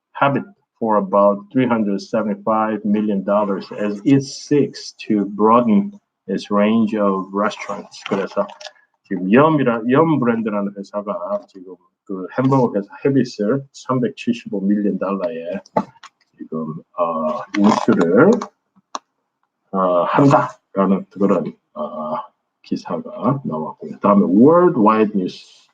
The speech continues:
국제 뉴스로 넘어가서 The Pentagon said it plans to send B fifty-two bombers and more troops to the Middle East as anger simmered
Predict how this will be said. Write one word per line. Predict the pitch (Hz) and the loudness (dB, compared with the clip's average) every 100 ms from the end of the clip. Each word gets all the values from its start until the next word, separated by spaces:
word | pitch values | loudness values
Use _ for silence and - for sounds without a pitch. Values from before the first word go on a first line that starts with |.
| _ _ _ _ - _ | _ _ _ _ -20 _
국제 | - - 123 | -2 4 6
뉴스로 | 110 - 98 | 6 4 0
넘어가서 | 95 87 85 - 120 107 _ - | 0 -6 -12 -10 -10 -10 _ -10
The | 101 _ - | -10 _ -6
Pentagon | 175 165 127 107 95 95 - _ _ _ | -2 0 2 0 0 -4 -12 _ _ _
said | - - 107 104 - | -10 -6 -6 -6 -2
it | 131 131 | -2 -2
plans | - - 139 127 110 98 | -12 -4 -2 0 -2 -6
to | - | -10
send | - - 117 117 98 - | -10 -4 -2 -2 -4 -2
B | 123 143 147 | 2 2 0
fifty-two | - 135 135 - - 135 107 - 90 87 | 0 0 0 -14 -2 2 2 0 -12 -2
bombers | 107 123 131 90 82 - | 4 4 4 -2 -8 -8
and | 104 95 | -6 -4
more | 92 101 123 123 | -2 0 2 -2
troops | - 185 143 - - - | -2 -4 -4 -8 -20 -16
to | - 104 | -6 -4
the | 95 | 0
Middle | 104 117 107 | 2 2 0
East | 98 - _ _ _ _ _ _ | -6 -18 _ _ _ _ _ _
as | 98 98 - | -2 -2 -2
anger | 131 131 135 139 139 135 | 0 2 4 4 2 -2
simmered | - - - 151 147 113 95 92 | -8 -14 0 2 4 2 -2 -6